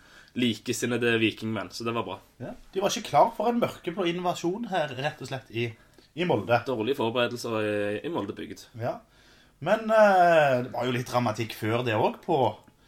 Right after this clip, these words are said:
Speaker 2: på fly. Vi var jo så heldige med å havne på samme fly som,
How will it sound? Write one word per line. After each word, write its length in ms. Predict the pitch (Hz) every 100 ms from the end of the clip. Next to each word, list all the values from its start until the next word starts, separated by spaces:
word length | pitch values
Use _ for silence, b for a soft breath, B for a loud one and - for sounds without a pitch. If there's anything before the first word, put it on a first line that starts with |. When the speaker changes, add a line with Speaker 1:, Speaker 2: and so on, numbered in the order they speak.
| b b b
Speaker 2:
på 120 | - 147
fly. 220 | 131 185
Vi 80 | 190
var 220 | 156 170
jo 100 | 180 170 156 147 139
så 140 | 151
heldige 340 | 117 95 151
med 160 | 185 156
å 60 | 139
havne 320 | 110 95 151
på 80 | 143
samme 300 | 127 104 139
fly 160 | - 139
som, 340 | - 131 131